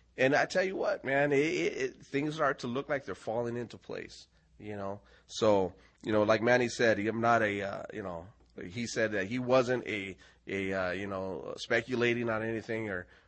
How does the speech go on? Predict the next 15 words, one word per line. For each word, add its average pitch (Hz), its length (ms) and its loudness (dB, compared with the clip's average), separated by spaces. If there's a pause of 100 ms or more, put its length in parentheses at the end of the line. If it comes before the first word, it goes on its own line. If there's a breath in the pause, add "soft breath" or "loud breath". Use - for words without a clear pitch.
(100)
or 104 100 0
anything 110 160 0
like 98 200 -2
that, 110 200 2
and 104 140 -2
neither 120 240 2
am 107 100 -2
I. 110 200 -2 (280 loud breath)
But 120 120 -2
it's 117 140 -2
just 135 200 -6
interesting. 123 500 -4 (240)
It's 101 160 -14
interesting 127 480 -6
how 104 320 -4